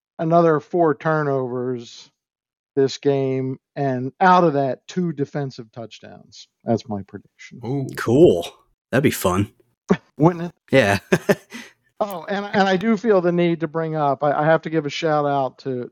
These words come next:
Speaker 1: to my wife, Andrea. After all the predictions last week, she was put on the spot and just,
Speaker 2: <laughs>
Speaker 1: you know, wasn't very specific, but blurted out that she thought Brenton Strange was gonna be sort of the star of the game. And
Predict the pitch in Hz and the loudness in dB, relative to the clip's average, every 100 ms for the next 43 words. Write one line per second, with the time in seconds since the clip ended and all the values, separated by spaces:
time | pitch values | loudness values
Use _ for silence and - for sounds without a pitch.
0 | _ - 135 131 123 127 117 117 123 123 | _ -10 -8 -6 -6 -4 -4 -6 -8 -8
1 | 120 117 110 110 107 _ _ _ _ _ | -8 -6 -6 -8 -12 _ _ _ _ _
2 | _ 139 139 143 151 160 151 143 143 147 | _ -4 -2 2 4 4 4 0 0 -2
3 | - 143 123 143 135 131 - 135 127 151 | -2 -8 -4 -2 -2 -2 -4 -6 -6 -6
4 | 139 131 - - 202 175 156 147 - 160 | -4 -6 -8 -2 2 4 2 -2 -4 0
5 | 151 143 - - _ _ - 156 147 151 | 2 2 0 -8 _ _ -2 0 0 0
6 | 156 - 190 175 143 - 180 147 123 156 | -2 -2 -4 -2 -4 -2 0 0 0 2
7 | 226 240 247 226 214 - 208 - 190 165 | 2 2 4 6 6 2 -2 2 2 4
8 | 170 175 156 160 175 185 175 160 160 160 | 0 2 0 4 4 4 4 4 4 0
9 | 147 - 147 156 151 123 156 143 139 151 | -4 -4 -4 -2 -2 -2 -4 -4 -10 -6
10 | 147 143 139 131 131 127 143 131 135 - | -4 -4 -6 -8 -10 -8 -10 -8 -8 -4
11 | 143 131 127 - 147 143 135 131 135 139 | -4 -4 -6 -4 2 2 2 -2 -2 -2
12 | 131 127 117 120 | -4 -4 -6 -8